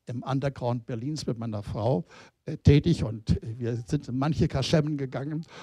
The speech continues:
und, äh, in manche verruchten Löcher und, und haben mit Leuten gesprochen, das gesehen, wie ihnen zumute ist und haben sich versucht rauszuholen, rauszuziehen und auch rauszuleben. Okay, also auf der Erde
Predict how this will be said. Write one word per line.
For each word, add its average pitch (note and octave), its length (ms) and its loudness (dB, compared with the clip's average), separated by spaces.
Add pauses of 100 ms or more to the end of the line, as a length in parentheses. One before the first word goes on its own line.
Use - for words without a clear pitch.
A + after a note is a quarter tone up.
(160)
und, C3+ 460 0
äh, C3+ 180 0 (240)
in C3+ 220 -4
manche C#3 320 10
verruchten C3+ 480 2
Löcher C#3 340 2 (300)
und, A#2 260 -4
und C3 200 -2
haben C3+ 220 2
mit C#3 180 0
Leuten C3+ 280 4
gesprochen, C#3 480 0
das C3 220 0
gesehen, C3 480 6
wie C3 80 -2
ihnen B2+ 180 -4
zumute C3 480 0
ist C3 220 0
und C#3 160 -2
haben B2+ 140 -4
sich - 100 -12
versucht A#2+ 340 0
rauszuholen, A#2 720 0
rauszuziehen - 680 -4
und G2 140 -6
auch G2+ 320 -14
rauszuleben. G2 880 4 (500)
Okay, F3 340 4 (100)
also F3+ 320 10
auf D3+ 180 -2
der E3+ 140 4
Erde G3+ 460 8